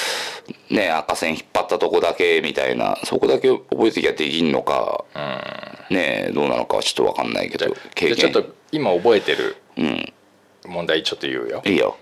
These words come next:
Speaker 2: あの、まあまあ、
Speaker 1: うん。
Speaker 2: 全部は覚えてないんだけどね。
Speaker 1: うん。
Speaker 2: あの、例えばね、
Speaker 1: うん。
Speaker 2: <clears throat> あのー、入り口が三、ん？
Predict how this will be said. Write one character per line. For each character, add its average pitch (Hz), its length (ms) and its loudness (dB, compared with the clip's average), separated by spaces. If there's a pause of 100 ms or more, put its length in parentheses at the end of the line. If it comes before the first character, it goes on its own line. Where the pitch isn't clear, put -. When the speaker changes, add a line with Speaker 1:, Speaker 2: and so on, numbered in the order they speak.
(140)
Speaker 2:
あ 95 100 -10
の、 55 400 -6 (100)
ま 131 120 0
あ - 20 2
ま 98 80 2
あ、 - 100 -2 (1600)
Speaker 1:
う - 40 -14
ん。 - 80 -14 (160)
Speaker 2:
全 214 200 8
部 131 80 4
は 98 60 6
覚 95 100 6
え - 40 2
て 82 60 2
な 82 60 0
い 80 40 -2
ん - 20 -2
だ 67 80 -2
け - 80 -6
ど - 80 -6
ね。 76 180 -2
Speaker 1:
う - 20 -2
ん。 57 300 -2 (160)
Speaker 2:
あ 82 80 -2
の、 73 100 -8 (160)
例 185 100 8
え - 20 6
ば - 140 0
ね、 - 260 -4
Speaker 1:
う 87 40 0
ん。 67 240 -2 (300)
Speaker 2:
<clears throat> - 500 -4
あ 85 120 -4
の 76 880 -2 (240)
ー、 117 60 -6
入 165 180 2
り 175 140 4
口 147 600 2 (300)
が - 160 0
三、 - 280 0
ん？ 127 60 -4